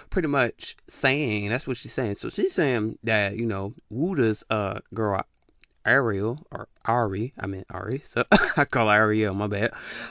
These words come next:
Um, so Ari is basically saying, I seen a little clips of her video, and she was saying that she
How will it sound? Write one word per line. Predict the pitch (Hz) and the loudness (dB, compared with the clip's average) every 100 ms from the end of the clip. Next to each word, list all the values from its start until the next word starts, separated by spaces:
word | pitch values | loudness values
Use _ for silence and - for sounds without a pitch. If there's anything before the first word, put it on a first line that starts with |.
| - - | -16 4
Um, | 143 139 131 117 - _ - - - _ _ - - | 8 10 8 4 -2 _ -20 -20 -20 _ _ -18 -4
so | - 120 - | 0 0 4
Ari | 180 208 165 127 123 | 4 4 2 0 0
is | 117 - | -2 -2
basically | 120 123 - - 110 | -2 -2 -4 -8 -6
saying, | 107 110 110 | -4 -4 0
I | 107 123 | 2 0
seen | - 175 147 117 | -2 -2 -2 -2
a | 110 | -2
little | 117 131 120 | 0 0 -2
clips | 135 113 - | -4 -4 -6
of | 113 | -4
her | 117 | -4
video, | 123 104 101 101 | -2 0 0 -2
and | 104 107 | -2 -6
she | - | -8
was | 117 | -12
saying | - 123 113 | -6 -4 -4
that | 110 107 | -6 -8
she | - - 226 247 202 147 | -6 -8 -4 -2 -2 -4